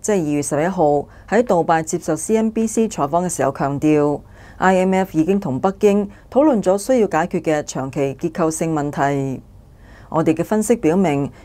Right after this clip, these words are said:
如果唔進行深入嘅結構性改革，中國經濟增長可能會跌至百分之四以下。格奧爾基耶娃話，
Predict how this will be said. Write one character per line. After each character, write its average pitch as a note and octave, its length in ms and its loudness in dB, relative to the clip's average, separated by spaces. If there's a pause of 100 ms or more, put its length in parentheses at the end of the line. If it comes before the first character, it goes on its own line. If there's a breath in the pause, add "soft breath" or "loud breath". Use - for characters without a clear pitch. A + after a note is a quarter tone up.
如 D#3 100 0
果 A3+ 120 4
唔 G#3 180 0
進 F3 220 0
行 D3 180 -4
深 A#3+ 220 2
入 G3+ 60 2
嘅 E3+ 140 2
結 E3 180 0
構 D#3+ 180 0
性 D#3+ 200 -2
改 D3+ 220 2
革， D#3 320 0 (340 soft breath)
中 G3+ 220 0
國 F#3 120 4
經 F#3+ 260 -2
濟 D3 160 0
增 F#3+ 240 -2
長 D#3+ 320 0 (200 loud breath)
可 C#4 100 2
能 A#3 140 0
會 D#3 140 4
跌 E3+ 220 0
至 E3+ 300 2
百 E3 140 2
分 D3+ 160 -6
之 F#3+ 160 -4
四 G3 200 0
以 C#3+ 200 0
下。 D3 480 0 (400 loud breath)
格 F3+ 60 4
奧 F3 260 6
爾 E3+ 140 4
基 A#3 240 4
耶 C#3 140 4
娃 F3 200 4
話， D3+ 400 4